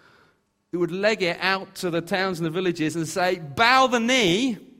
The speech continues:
he's coming, he's coming." And so all the, all the villages would be like, "Ooh," you know, and Joseph would come past in his chariot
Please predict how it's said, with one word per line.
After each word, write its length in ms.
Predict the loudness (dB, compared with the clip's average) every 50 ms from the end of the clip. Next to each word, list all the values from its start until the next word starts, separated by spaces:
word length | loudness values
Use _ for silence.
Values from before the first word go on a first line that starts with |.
| -20 _ _ _
he's 160 | -8 -8 -6
coming, 540 | -2 0 0 2 4 4 2 2 0 -6 -14 -20 -20 -20 _ _ _ _ _ _ _
he's 200 | -8 -6 -6 -6
coming." 640 | -6 -4 -2 0 2 2 2 2 2 0 -4 -10 -16 -20 -20 -20 _ _ _ _ -8
And 120 | -8 -4
so 180 | 0 0 2 2
all 80 | 2
the, 80 | 0 -2 -2 -4
all 80 | -2 -2
the 80 | 0 0
villages 240 | 2 2 2 0 0
would 100 | -2 -4
be 0 |
like, 100 | -4 -6
"Ooh," 560 | -6 -8 -8 -8 -8 -8 -8 -6 -8 -6 -6 -6 -8 -8 -10 -12 -16 -16 -12
you 120 | -8 -4 -4
know, 280 | -2 -2 -2 -4 -4 -4
and 160 | -4 -4 -4
Joseph 500 | -2 0 0 0 0 -2 -4 -4 -6 -6
would 100 | -6 -8
come 200 | -8 -6 -6 -6
past 320 | -4 -4 -4 -4 -6 -8 -10
in 60 | -10
his 100 | -10 -10
chariot 520 | -10 -8 -8 -6 -6 -8 -10 -12 -14 -20